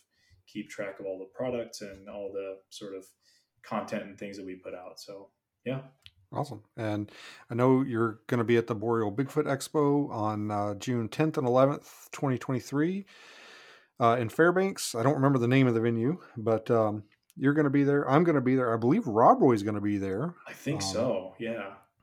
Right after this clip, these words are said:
Speaker 2: Yeah. So we're gonna have, it's gonna be like a little reunion. It'll be
Speaker 1: That's
Speaker 2: awesome.
Speaker 1: gonna be an awesome lineup. Yeah, that'll be, that'll be so awesome. And then if we can get to the cabin after that, that would be,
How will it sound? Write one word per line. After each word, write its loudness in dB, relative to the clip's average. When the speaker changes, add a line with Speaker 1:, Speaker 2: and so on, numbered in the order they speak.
Speaker 2:
Yeah. -4
So -8
we're 2
gonna 4
have, 2
it's -20
gonna -4
be 0
like 0
a -2
little 2
reunion. 0
It'll -8
be -2
Speaker 1:
That's 2
Speaker 2:
awesome. -4
Speaker 1:
gonna -2
be -2
an -10
awesome -8
lineup. -8
Yeah, -4
that'll -2
be, -4
that'll 2
be -2
so -6
awesome. -10
And -6
then -2
if -8
we -4
can -10
get -10
to -14
the -12
cabin -6
after -8
that, -6
that -6
would -8
be, -12